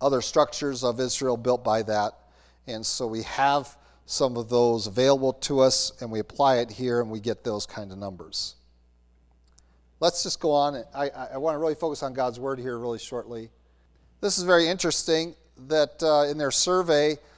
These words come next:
of land mass in the world, that the pyramid is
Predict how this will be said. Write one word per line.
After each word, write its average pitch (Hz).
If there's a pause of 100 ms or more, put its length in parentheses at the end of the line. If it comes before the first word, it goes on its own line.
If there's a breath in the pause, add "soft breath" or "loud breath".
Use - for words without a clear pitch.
(140 soft breath)
of 147 (460)
land 160
mass 156 (100)
in 165 (100)
the 143
world, 139 (600 soft breath)
that 147 (200)
the 143
pyramid 156
is 147